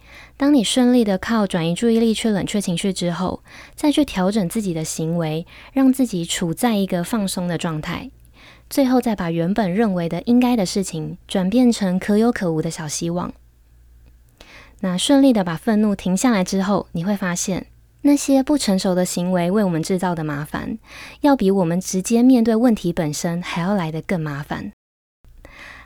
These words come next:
好，以上就是今天日常这件小事想要分享的内容。那如果现在正在收听的你也有控制脾气的这个困扰，希望我的小方法可以带给你一点帮助，或是你身边刚好也有被这类问题困住的朋友，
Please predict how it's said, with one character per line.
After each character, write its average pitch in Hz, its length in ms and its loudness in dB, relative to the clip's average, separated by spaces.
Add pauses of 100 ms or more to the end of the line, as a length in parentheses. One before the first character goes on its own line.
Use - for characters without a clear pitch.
(120)
好， - 240 -10 (220)
以 196 100 -2
上 233 240 2
就 226 140 0
是 220 160 -4
今 226 180 0
天 240 280 0
日 247 80 4
常 190 180 -2
这 190 100 -4
件 196 140 -2
小 175 160 -6
事 185 240 -4
想 170 160 -6
要 170 60 -4
分 180 160 -4
享 180 160 -4
的 156 80 -6
内 180 180 -2
容。 160 340 -6 (360)
那 190 200 -2
如 190 140 0
果 240 100 2
现 226 220 0
在 214 240 0
正 233 160 0
在 226 100 2
收 208 160 0
听 202 140 0
的 190 140 0
你 165 260 -2
也 208 140 0
有 254 160 2
控 226 180 2
制 214 160 2
脾 185 220 -2
气 214 200 -2
的 185 80 0
这 180 140 -4
个 175 80 -2
困 165 260 -4
扰， - 220 -6 (260)
希 - 160 0
望 269 140 6
我 233 80 6
的 185 80 2
小 175 160 -2
方 185 180 -2
法 185 160 -2
可 190 120 -8
以 185 80 -4
带 180 120 -2
给 170 120 -4
你 156 120 -4
一 175 40 -4
点 170 180 -4
帮 160 220 -2
助， 190 260 -2 (420)
或 208 220 0
是 196 300 0
你 175 120 0
身 247 200 4
边 269 120 8
刚 269 160 4
好 233 120 2
也 175 120 0
有 185 80 2
被 180 160 0
这 185 140 0
类 185 140 2
问 180 120 0
题 165 140 -4
困 196 180 0
住 185 140 -2
的 170 80 0
朋 156 220 -4
友， 160 240 -4